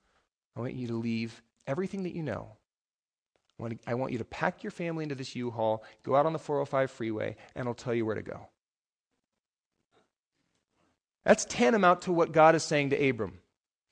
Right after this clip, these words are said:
It's even more so than that because remember, in this society, family and tribe was everything. Your identity was not derived by what you did. Your identity was derived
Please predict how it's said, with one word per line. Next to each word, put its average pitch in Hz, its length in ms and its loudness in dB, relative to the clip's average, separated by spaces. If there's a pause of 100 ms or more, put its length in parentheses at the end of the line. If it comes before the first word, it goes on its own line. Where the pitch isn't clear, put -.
(260)
It's 185 160 2
even 220 220 4
more 208 260 4
so 151 220 4
than 135 160 0
that 143 180 4
because 151 280 -2
remember, 156 480 2 (160)
in 170 160 2
this 214 120 4
society, 151 880 4 (340)
family 151 960 2 (520)
and 151 160 -2
tribe 117 720 2 (220)
was 139 200 -2 (140)
everything. 113 720 -2 (720)
Your 165 180 6
identity 180 480 6
was 165 140 0
not 180 200 4
derived 156 380 4
by 139 120 6
what 139 200 0
you 139 120 -4
did. 123 400 -2
Your 131 120 0
identity 147 460 2
was 160 160 -4
derived 101 580 2